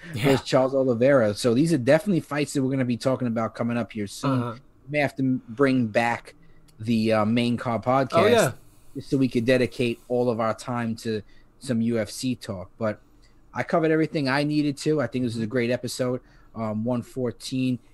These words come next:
Speaker 2: By the way, the month of April, shout out, man, Autism Awareness Month.
Speaker 1: Oh, yeah.
Speaker 2: Um, I got it tattooed on me because of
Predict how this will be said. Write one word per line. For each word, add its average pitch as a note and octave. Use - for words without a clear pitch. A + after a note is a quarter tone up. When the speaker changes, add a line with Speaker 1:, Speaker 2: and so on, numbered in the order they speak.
Speaker 2:
By C#3
the D3
way, C#3+
the B2
month C3+
of A#2+
April, C3+
shout C3
out, B2
man, B2
Autism A#2+
Awareness A2
Month. G#2+
Speaker 1:
Oh, C3+
yeah. C3+
Speaker 2:
Um, G#2
I B2+
got B2+
it G#2+
tattooed A#2+
on A#2
me A2+
because G#2+
of G#2+